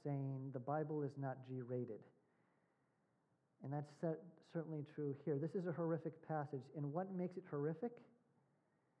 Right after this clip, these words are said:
It's the grueling death of Saul's seven sons.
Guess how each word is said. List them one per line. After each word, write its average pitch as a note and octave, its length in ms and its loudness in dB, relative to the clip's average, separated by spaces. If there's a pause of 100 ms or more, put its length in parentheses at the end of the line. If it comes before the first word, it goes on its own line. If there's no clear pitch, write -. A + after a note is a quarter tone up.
(240)
It's D#3 280 -2
the D#3 100 2
grueling F#3+ 840 2
death C3+ 280 2 (240)
of C#3 140 -2 (220)
Saul's C#3+ 380 4 (340)
seven C#3 320 0 (180)
sons. B2 340 -2